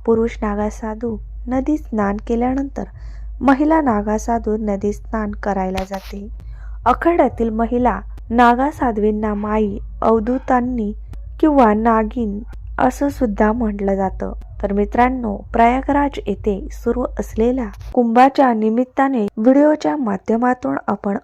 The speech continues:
अघोरी जीवन जगणाऱ्या नागा साधूंची संपूर्ण माहिती पाहिली. बराच वेळा आपण सुद्धा पवित्र तीर्थक्षेत्री स्नानासाठी जातो किंवा पूजेसाठी जातो. कधी कधी आपण प्रसिद्ध देवालयांना सुद्धा भेटी देण्याचं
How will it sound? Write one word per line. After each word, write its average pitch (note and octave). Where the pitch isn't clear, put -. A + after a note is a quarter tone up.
अघोरी C#4
जीवन G3
जगणाऱ्या G#3
नागा B3+
साधूंची G#3
संपूर्ण C4
माहिती G#3
पाहिली. A3
बराच A3
वेळा A#3
आपण C#4
सुद्धा B3
पवित्र C4
तीर्थक्षेत्री A#3
स्नानासाठी G#3+
जातो C4
किंवा B3
पूजेसाठी A#3+
जातो. G3+
कधी A3
कधी G#3+
आपण G#3+
प्रसिद्ध D4+
देवालयांना A3+
सुद्धा A#3+
भेटी A#3
देण्याचं G3+